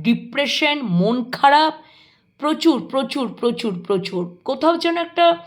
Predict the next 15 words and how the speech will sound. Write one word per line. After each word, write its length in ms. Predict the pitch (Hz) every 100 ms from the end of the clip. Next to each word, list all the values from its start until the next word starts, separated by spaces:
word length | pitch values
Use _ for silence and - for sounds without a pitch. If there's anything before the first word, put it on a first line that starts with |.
| - - - - _ _ _ 214
দুঃখের, 640 | 170 285 320 - 330 269
মনে 500 | 233 254 285 330 -
একরাশ 880 | - 277 - - 262 277 320 - -
দুঃখ, 680 | 190 196 240 - - 247 240 190
যন্ত্রণা, 920 | 175 196 214 226 226 220 214 190 175 175 - - - -
হতে 220 | 214 233
পারে 320 | 240 247 240
তার 340 | 233 220 214 196
রিয়েলাইজেশন 800 | 214 220 220 208 196 - 208 202
হচ্ছে 500 | 202 - - 196 196
বা 200 | 196 190
রিগ্রেট 680 | 185 175 156 208 226 226
ফিল 220 | - 208
হচ্ছে। 680 | 175 185 180 - 196 190 175 - _ _ _ _ _ _ _ _ _
এবং 680 | 285 330 330 285 285 320